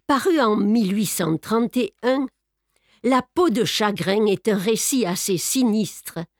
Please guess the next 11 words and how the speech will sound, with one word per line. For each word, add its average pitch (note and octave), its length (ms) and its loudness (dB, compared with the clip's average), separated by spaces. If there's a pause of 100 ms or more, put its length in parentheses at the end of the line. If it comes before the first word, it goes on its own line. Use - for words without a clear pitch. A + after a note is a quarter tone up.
(600)
dans C4 160 4
lequel D4 560 0
Raphaël G#3+ 680 0
de E3+ 80 -2
Valentin, F3+ 800 0 (160)
ruiné, G3+ 720 -2 (420)
acquiert B3+ 560 -2
chez F#3+ 340 -2
un F#3 120 2
antiquaire G3+ 720 -2 (360)
une A#3+ 320 4